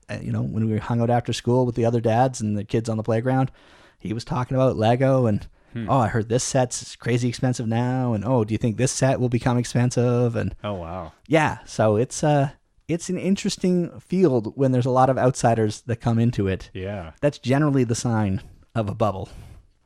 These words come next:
Speaker 1: Uh, and the other, <laughs> the other problem,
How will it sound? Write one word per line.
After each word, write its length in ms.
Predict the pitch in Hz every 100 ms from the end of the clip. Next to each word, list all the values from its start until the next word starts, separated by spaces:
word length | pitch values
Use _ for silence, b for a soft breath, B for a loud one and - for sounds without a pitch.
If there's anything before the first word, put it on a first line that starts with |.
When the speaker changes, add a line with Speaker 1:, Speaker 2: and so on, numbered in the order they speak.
| b b b b b b b b -
Speaker 1:
Uh, 200 | 104 101
and 140 | 151 185
the 100 | 196
other, 340 | 247 233 190
<laughs> 260 | - - -
the 320 | 139 131 -
other 160 | 196 190
problem, 640 | - 214 233 170 117 165